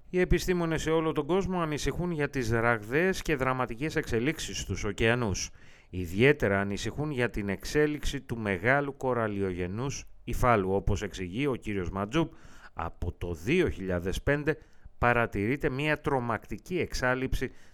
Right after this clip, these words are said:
της υποθαλάσσιας ζωής σε βαθμό που δεν είναι πλέον εμφανής η βιοποικιλότητα που υπήρχε στο παρελθόν, δηλαδή τα διαφορετικά είδη θαλασσίων φυτών, ηχθείων και μικροοργανισμών.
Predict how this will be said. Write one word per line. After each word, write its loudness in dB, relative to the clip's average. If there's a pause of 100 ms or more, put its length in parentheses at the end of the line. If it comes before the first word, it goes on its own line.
της -4
υποθαλάσσιας 2
ζωής -2
σε 0
βαθμό -2
που -8
δεν 0
είναι -2
πλέον 0
εμφανής -2 (320)
η 0
βιοποικιλότητα 0
που -2
υπήρχε -2
στο -4
παρελθόν, 0 (380)
δηλαδή -2 (300)
τα 2
διαφορετικά 0
είδη 0 (160)
θαλασσίων 0
φυτών, 0 (200)
ηχθείων 0 (380)
και 0
μικροοργανισμών. 0